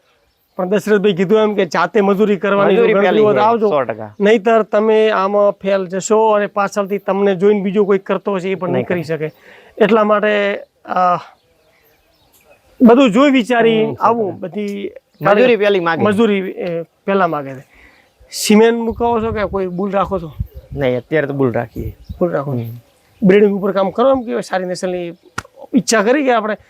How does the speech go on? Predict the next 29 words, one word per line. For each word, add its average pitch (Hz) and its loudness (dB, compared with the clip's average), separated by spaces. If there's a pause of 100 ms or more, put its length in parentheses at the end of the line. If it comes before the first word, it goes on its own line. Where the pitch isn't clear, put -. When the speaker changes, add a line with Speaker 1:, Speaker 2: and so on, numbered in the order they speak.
(140)
Speaker 1:
સારી 220 0
નસલની 202 -2
પાડીઓ 180 -2
Speaker 2:
હા, 139 0
Speaker 1:
ઉછેર 147 0
Speaker 2:
ઈચ્છા 170 -2
Speaker 1:
થાય? 120 -4
Speaker 2:
ખરી. 117 -6 (220)
Speaker 1:
એવું 202 2
એમ? 180 -4
Speaker 2:
સો 139 -8
ટકા. - -18 (360)
Speaker 1:
કારણ 240 2
કે 220 0 (420)
પચીસ 196 -4
ત્રીસ 220 -2
ભેંસો 180 2
છે 190 2
Speaker 2:
હમ. 131 -2 (160)
Speaker 1:
તો 196 -4
દર 208 4
વર્ષે 214 2
વધારે 185 -2
નહીં 214 2
તો 202 -4
વીસ 190 -6
પચીસ, 202 -8 (300)
આ - -2
મતલબ 196 0